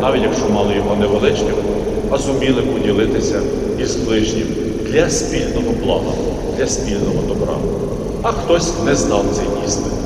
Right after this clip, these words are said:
іноді володіючи не десятьма талантами, а, можливо, тисячами,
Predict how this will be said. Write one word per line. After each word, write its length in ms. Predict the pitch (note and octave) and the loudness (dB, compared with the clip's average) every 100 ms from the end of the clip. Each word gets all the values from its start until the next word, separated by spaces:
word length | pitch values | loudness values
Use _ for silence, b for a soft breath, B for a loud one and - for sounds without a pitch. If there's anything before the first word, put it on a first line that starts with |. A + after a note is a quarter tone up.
| - - - - | -4 -4 -6 -4
іноді 340 | D#3+ D#3+ B2 - | 0 2 2 2
володіючи 840 | - G#2+ G#2+ A2 - - - - - - - - - | 2 2 2 2 2 2 2 2 2 0 -2 -2 2
не 100 | D#3 | 4
десятьма 540 | - - C3 - C3+ | 4 2 2 2 2
талантами, 760 | D3+ B2 A#2+ A#2 A#2 G#2+ G2 F#2+ A#2 A#2 | 2 2 2 2 0 0 0 0 0 0
а, 60 | |
можливо, 400 | A2+ G2+ - B2+ | 0 0 0 2
тисячами, 560 | - C3+ - - - G2+ | 4 4 2 2 2 2